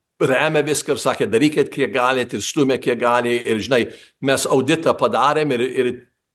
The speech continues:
bilijonais dolerių, milijardais dolerių ne-, nerandam pinigų, žinai. Ir, ir tai visuomenė tą pamato ir galvoja, „Kodėl mes dar daugiau kišam į tą skylę, kur mes nežinom, kur eina?“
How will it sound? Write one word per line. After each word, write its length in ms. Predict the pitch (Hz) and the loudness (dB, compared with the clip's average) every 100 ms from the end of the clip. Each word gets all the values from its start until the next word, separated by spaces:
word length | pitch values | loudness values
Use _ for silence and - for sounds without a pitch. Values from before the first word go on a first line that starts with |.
| _ 170 160 _ _ _ - - | _ -20 -20 _ _ _ -20 -6
bilijonais 640 | 139 156 151 170 160 120 113 | 0 2 4 4 2 2 2
dolerių, 320 | 131 135 135 | 2 0 -2
milijardais 600 | 143 147 151 175 165 131 | 0 2 4 2 0 -2
dolerių 340 | 147 147 117 117 | 0 -2 -2 -2
ne-, 200 | 110 120 | -2 0
nerandam 480 | 117 113 120 127 - | 0 2 2 0 -4
pinigų, 400 | 123 104 95 87 - - | -4 -4 -2 -4 -6 -12
žinai. 320 | 101 110 117 - - - | -4 -2 -2 -6 -20 -8
Ir, 200 | 143 135 | 2 2
ir 340 | 139 135 135 131 | 2 2 2 4
tai 160 | 143 | 0
visuomenė 560 | 127 131 - 185 165 135 | 2 0 0 0 0 -2
tą 140 | 139 127 | -2 -2
pamato 760 | 120 151 214 175 - 95 113 120 _ | 0 2 4 2 0 -2 -4 -8 _
ir 140 | - 123 | -4 0
galvoja, 300 | 135 139 131 | 2 2 0
„Kodėl 280 | 139 151 160 | 0 0 0
mes 160 | 135 | -2
dar 220 | 123 135 120 | 2 2 2
daugiau 240 | 98 101 | -2 -4
kišam 560 | - 110 - 90 87 98 | -6 -6 -6 -8 -10 -10
į 140 | 120 | -6
tą 160 | - 104 | -2 0
skylę, 480 | - - 127 95 92 | 0 -2 -2 -2 -4
kur 140 | 123 | -2
mes 220 | 107 104 | -2 -2
nežinom, 380 | 117 101 113 101 | -4 -2 0 0
kur 120 | - 101 | 0 0
eina?“ 380 | 85 85 - | -2 -6 -14